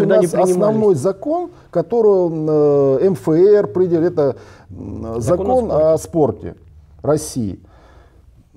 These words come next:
Speaker 2: Давайте мы посмотрим окончательное решение. Все вот эти, я думаю, идут какие-то там разговоры. Посмотрим решение. А потом можно будет, конечно, на основании закона о спорте. Там, ну, это очень жёстко. Дисквалификация идёт там.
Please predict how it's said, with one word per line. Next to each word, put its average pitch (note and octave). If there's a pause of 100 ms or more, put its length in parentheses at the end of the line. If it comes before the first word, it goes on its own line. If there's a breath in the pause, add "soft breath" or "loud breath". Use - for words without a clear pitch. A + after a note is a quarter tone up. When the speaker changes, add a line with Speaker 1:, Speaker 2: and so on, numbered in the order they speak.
(400)
Speaker 2:
Давайте G3+
мы G#3+
посмотрим G3
окончательное F3
решение. G3+
Все F3
вот E3
эти, D#3+
я D#3
думаю, D3+
идут D3
какие-то B2
там A2
разговоры. F3
Посмотрим F3
решение. G#3
А -
потом G3+
можно F#3
будет, C3
конечно, D#3
на C3+
основании C#3+
закона D3
о C#3+
спорте. G3+
Там, A2+
ну, D#3+
это E3
очень F3+
жёстко. C3+
Дисквалификация D#3
идёт D3+
там. C3+